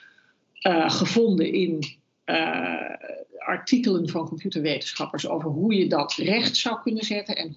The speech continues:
hoe je het sowieso zichtbaar zou kunnen maken. Daar wil ik nu even niet op ingaan. Het gaat mij erom, ik kom terug op, eh, een hele belangrijke vraag. Kun je die systemen gebruiken om het beter te doen?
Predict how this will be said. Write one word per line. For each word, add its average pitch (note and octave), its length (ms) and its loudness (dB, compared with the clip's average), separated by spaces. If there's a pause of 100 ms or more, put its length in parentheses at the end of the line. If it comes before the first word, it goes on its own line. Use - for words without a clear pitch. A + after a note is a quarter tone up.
hoe - 100 -20
je D#3+ 80 0
het - 100 -6
sowieso D#3 440 -2
zichtbaar G3 640 -2
zou F#3 200 -6
kunnen F#3 200 -2
maken. G#3 540 -6 (880)
Daar F#3 220 2
wil A3+ 120 4
ik G#3+ 100 0
nu A3 100 4
even G#3 300 2
niet F#3 120 2
op F#3+ 80 -4
ingaan. G3+ 600 -2
Het - 120 -6
gaat B3 240 -2
mij A3 140 2
erom, A#3 420 0 (460)
ik F#3 100 -10
kom G3+ 220 0
terug A#3 340 0
op, - 200 -4 (200)
eh, E3+ 100 -2
een - 180 -2
hele G#3+ 180 4
belangrijke E3+ 460 2
vraag. F3+ 440 -4 (600)
Kun C4 220 6
je C4 100 4
die A#3+ 100 0
systemen G#3+ 640 -2
gebruiken F#3+ 600 0
om F#3 100 -4
het D3 140 -6
beter F3 360 0
te - 140 -18
doen? - 340 -4